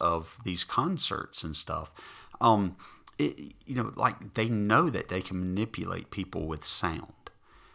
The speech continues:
and that's why they use it.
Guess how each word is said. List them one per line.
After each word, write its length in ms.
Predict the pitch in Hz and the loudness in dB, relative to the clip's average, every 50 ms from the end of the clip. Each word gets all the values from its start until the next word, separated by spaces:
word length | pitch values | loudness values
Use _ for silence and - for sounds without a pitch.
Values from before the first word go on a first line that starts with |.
| - - - - _ _ _ _ _ - | -20 -20 -20 -20 _ _ _ _ _ -12
and 240 | - 104 95 87 90 - _ _ - | -8 -6 -6 -6 -6 -10 _ _ -4
that's 460 | 104 101 104 - - - - - - | -2 -2 -2 -2 -4 -4 -6 -6 -6
why 480 | 87 87 90 95 95 95 92 87 82 80 | -6 -4 0 2 2 4 4 2 0 0
they 120 | 80 82 80 | -4 -4 -4
use 460 | 80 80 85 104 156 175 - - - | -4 -6 -4 -4 -4 -2 -2 -4 -4
it. 260 | - - - _ - | -6 -10 -20 _ -20